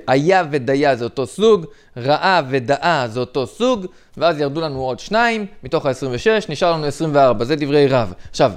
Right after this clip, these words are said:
יש כאן דעה שחולקת על רב, שסוברת שאין עשרים וארבע עופות בתורה, יש עשרים ושלוש עופות בתורה. ופליגה דרבי אבאו, זה דעתו של רבי אבאו, דאמר רבי אבאו, "רעה זו איה",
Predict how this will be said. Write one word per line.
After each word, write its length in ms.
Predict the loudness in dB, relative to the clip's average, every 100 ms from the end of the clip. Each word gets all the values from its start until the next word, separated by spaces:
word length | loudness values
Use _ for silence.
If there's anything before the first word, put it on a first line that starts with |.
| -10 -8
יש 120 | -4 -2
כאן 160 | 0
דעה 140 | 2 0
שחולקת 480 | 0 0 0 0
על 80 | 0
רב, 200 | 2 0 -2 -18 -20
שסוברת 580 | -14 -8 -4 -2 -2 -2
שאין 300 | -4 -2 -4
עשרים 320 | -6 -2 0
וארבע 340 | 2 2 2 2
עופות 320 | 2 0 -2
בתורה, 340 | 0 2 2
יש 120 | 2 -2
עשרים 420 | 2 2 2 -2 -10 -20 _ -20
ושלוש 880 | -8 2 2 4 2 4 2 2 -4 -4
עופות 440 | -4 0 0 0
בתורה. 440 | -2 -2 -2 -4 -6 -10 -20 -20 -20 -20 -20 -20 -20 -20 -20 -20 -20 -20 -18 -18 -10 -2
ופליגה 600 | 0 2 2 4 2 2
דרבי 500 | -2 -2 -2 -2 -2
אבאו, 400 | -2 -4 -6 -6
זה 140 | -4
דעתו 260 | -2 -4 -6
של 120 | -6
רבי 260 | -6 -4 -2
אבאו, 300 | 4 4 2
דאמר 300 | -2 0 0
רבי 200 | -2 -6
אבאו, 420 | 2 4 4 -2 -10 -18
"רעה 600 | -4 0 2 4 4 2 0
זו 340 | -2 -4 -4
איה", 320 | -6 -2 -2